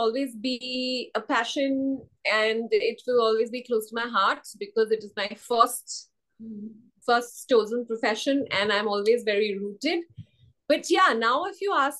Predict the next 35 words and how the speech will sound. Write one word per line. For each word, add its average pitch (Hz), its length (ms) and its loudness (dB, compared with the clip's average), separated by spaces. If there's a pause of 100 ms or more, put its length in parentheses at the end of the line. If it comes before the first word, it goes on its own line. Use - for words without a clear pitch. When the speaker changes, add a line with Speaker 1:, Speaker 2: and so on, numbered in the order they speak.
Speaker 1:
me, 359 160 -6
I 294 120 -2
mean, 302 140 -8 (260)
acting 285 480 -4
now 208 600 0
mostly 208 340 -6 (140)
actively. 170 400 -4 (240)
So 190 280 2
yeah, 240 300 2 (120)
I 226 40 2
love 262 220 0
the 392 200 -2
whole 349 220 -2 (120)
process 277 480 0
of 247 140 -16
filmmaking, 185 480 -4 (100)
I - 100 -10
think. 139 180 -18 (400)
Just 226 160 -6
Speaker 2:
Mm-hmm. 349 120 -4
Speaker 1:
the 339 100 -2
whole 233 180 6
process, - 640 0 (180)
everything. 226 420 0
Speaker 2:
Mm-hmm. - 600 -20 (100)
Speaker 1:
So 240 120 6 (140)
yeah, 117 120 0 (560)
I'd 170 220 -2 (120)
probably, 208 600 0
now 269 420 4
currently 226 460 -4
I 185 140 -4
might 175 220 -12
choose 302 200 -14 (140)
acting. - 300 -20